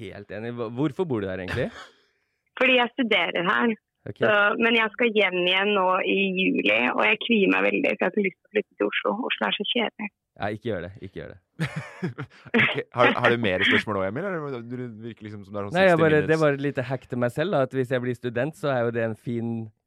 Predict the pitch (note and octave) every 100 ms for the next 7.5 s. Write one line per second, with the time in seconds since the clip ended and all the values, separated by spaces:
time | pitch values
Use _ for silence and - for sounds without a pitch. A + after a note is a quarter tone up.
0 | _ - C3+ B2+ B2+ A#2+ - G#2+ A2+ B2+
1 | B2 G2+ G2 G2 A2 A#2 B2 C#3+ - G2+
2 | _ - G2+ F2+ B2+ - B2+ - A2+ D#4+
3 | D4 - G#3 A#3 F#3+ C3 B3+ A3 A#3 -
4 | - - B3+ G3 G#3 B3 - - - C4+
5 | - - - - - E4 F#3+ G3 E3 D3+
6 | D#3+ E3+ C#3 C3+ - D#3 B2+ A#2 B2 B2+
7 | A2 F#3+ F3+ D#3+